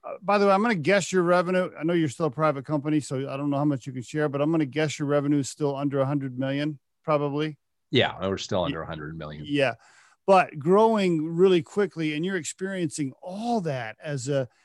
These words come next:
Speaker 1: as a C E O, a l-, much of it for the first time. Um, not to mention, by the way, asking V C, asking rich people to write you checks, which is also not an easy job. <laughs>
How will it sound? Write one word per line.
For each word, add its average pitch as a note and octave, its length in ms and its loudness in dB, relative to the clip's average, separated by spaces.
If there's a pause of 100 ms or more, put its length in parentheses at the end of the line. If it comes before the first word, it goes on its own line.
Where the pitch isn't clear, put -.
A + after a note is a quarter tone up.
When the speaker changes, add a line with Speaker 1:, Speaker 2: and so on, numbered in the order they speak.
(220)
Speaker 1:
as C#3+ 180 -2
a D3+ 60 -4
C E3+ 440 -8
E D#3+ 60 0
O, C#3 440 0
a C#3 40 -8
l-, C3+ 300 -4
much F#3 300 2
of C4+ 120 2
it D3 160 -2
for D3 100 -6
the C#3 100 -4
first D3+ 320 -4
time. C3 380 -4 (180)
Um, C3 500 -12
not A3 160 0
to D4+ 60 2
mention, C4 460 2
by C#3+ 160 4
the C#3 80 0
way, C3+ 160 0
asking D3+ 480 -2
V D3+ 120 0
C, E3 340 -4 (280)
asking D#3+ 380 2
rich D#3 200 0
people C#3 240 -4
to C3+ 60 -8
write C3+ 200 -2
you C3 100 -14
checks, C#3+ 360 -4
which B2 180 -8
is C3 80 -6
also F3+ 240 0
not B2 180 -4
an A2+ 100 -8
easy G#2 220 -12
job. G2 280 -18 (560)
<laughs> G#3 720 2